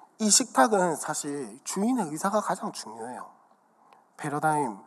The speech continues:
뭐 이전까지 있었던 관습 이런 거 다 필요 없고 주인의 의사가 이 식탁의 자리를 완전히 바꿔버린 겁니다. 어떻게 바꿨냐?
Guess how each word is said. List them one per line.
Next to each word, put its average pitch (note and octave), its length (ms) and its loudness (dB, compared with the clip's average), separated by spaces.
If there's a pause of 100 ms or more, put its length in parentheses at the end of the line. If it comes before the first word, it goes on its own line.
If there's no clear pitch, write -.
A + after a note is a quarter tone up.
(180)
뭐 B2+ 140 -2
이전까지 D#3+ 640 4
있었던 F3 420 -2
관습 G3 500 2
이런 F#3+ 160 2
거 F3+ 60 -4
다 - 140 -4
필요 - 200 -10
없고 - 360 -8 (600)
주인의 F3 560 4
의사가 E3+ 600 4 (180)
이 E3+ 80 -2
식탁의 A3 540 4
자리를 D3 360 -2 (120)
완전히 G#3 440 10
바꿔버린 B2 520 2
겁니다. F2+ 340 -16 (180)
어떻게 - 320 -2
바꿨냐? A2 480 -4